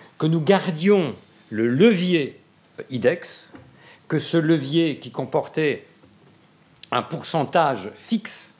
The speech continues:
garanti au labex allait, à minima, être,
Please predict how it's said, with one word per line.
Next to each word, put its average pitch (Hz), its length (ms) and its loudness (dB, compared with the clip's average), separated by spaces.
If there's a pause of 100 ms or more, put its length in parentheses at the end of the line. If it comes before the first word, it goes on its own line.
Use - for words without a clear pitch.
(180)
garanti 143 680 -4 (360)
au 147 80 2
labex 131 600 0 (260)
allait, 151 420 2 (340)
à 101 120 -2
minima, 175 680 2 (640)
être, 95 560 -4